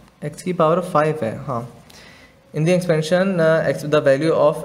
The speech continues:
x for which the sum of the second and the fourth term is equal to, क्या बोल रहे हैं, तो पहली गर्मी लग रही है, ऊपर से इनकी फालतू सवालात। क्या लिखा हुआ है, in the expansion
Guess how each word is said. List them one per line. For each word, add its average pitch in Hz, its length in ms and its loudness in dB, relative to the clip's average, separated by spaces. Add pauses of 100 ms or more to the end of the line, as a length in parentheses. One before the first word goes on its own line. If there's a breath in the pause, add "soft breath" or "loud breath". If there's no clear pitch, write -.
x - 340 0
for 135 220 0
which 151 320 -2
the 135 180 0
sum 143 380 -2
of 131 180 0
the 143 140 0
second 123 440 -4
and 131 140 -2
the 135 80 -2
fourth 123 320 -4
term 127 200 -2
is 131 140 -8
equal 117 300 -6
to, - 120 -14 (140)
क्या 123 200 -6
बोल 113 200 -6
रहे 107 160 -8
हैं, 170 220 -8 (3000 loud breath)
तो 123 80 -10
पहली 117 300 -6
गर्मी 117 300 -2
लग 117 140 0
रही 113 140 0
है, 120 60 0
ऊपर 113 180 -2
से 110 140 -8
इनकी 110 220 -8
फालतू 104 380 -4
सवालात। 117 580 -10 (2500 loud breath)
क्या 160 100 4
लिखा 165 240 2
हुआ 170 120 4
है, 185 120 0
in 147 160 0
the 160 160 4
expansion 160 600 -2